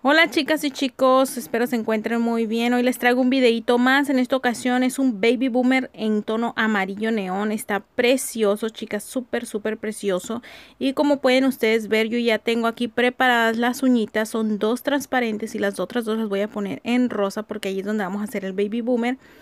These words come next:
Y voy a estar utilizando esta colita de sirena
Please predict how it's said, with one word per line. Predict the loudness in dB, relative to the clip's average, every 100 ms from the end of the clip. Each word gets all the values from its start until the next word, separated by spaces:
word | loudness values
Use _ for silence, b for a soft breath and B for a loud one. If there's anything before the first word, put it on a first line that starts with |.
| B B B
Y | 0
voy | 2 2
a |
estar | 2 2
utilizando | 2 0 0 2 2 0 0
esta | 2 2 0 -6
colita | -4 -4 -2 -4 -4
de | -2 -2
sirena | 0 -2 0 0 0 -4